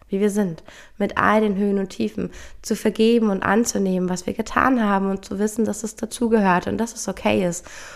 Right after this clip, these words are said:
und Entscheidungen zu treffen, wie wir heute unser Leben leben wollen. Und das ist für mich der Inbegriff einer Wildflower, die, ähm, ja, einfach okay damit ist, wie das Leben ist und weiß, dass das Leben nicht immer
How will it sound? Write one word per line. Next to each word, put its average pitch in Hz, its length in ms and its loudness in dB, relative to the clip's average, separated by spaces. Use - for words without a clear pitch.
und 269 160 6
Entscheidungen 208 500 4
zu - 120 -4
treffen, 190 460 -4
wie 190 180 2
wir 185 300 -2
heute 190 240 0
unser 170 220 -4
Leben 165 300 -4
leben 147 320 -6
wollen. 156 140 -2
Und 156 100 -2
das 180 160 0
ist - 160 -6
für - 100 -6
mich - 200 -2
der - 100 4
Inbegriff 196 460 6
einer 180 260 2
Wildflower, - 760 2
die, 180 360 4
ähm, 170 260 -2
ja, 185 240 4
einfach 196 300 0
okay 208 360 2
damit 180 280 0
ist, 175 220 -4
wie 170 60 -10
das - 180 -4
Leben 196 300 4
ist 180 180 -2
und 180 120 -4
weiß, 180 340 2
dass - 160 -6
das - 160 -10
Leben 180 280 0
nicht 185 300 -2
immer 175 420 4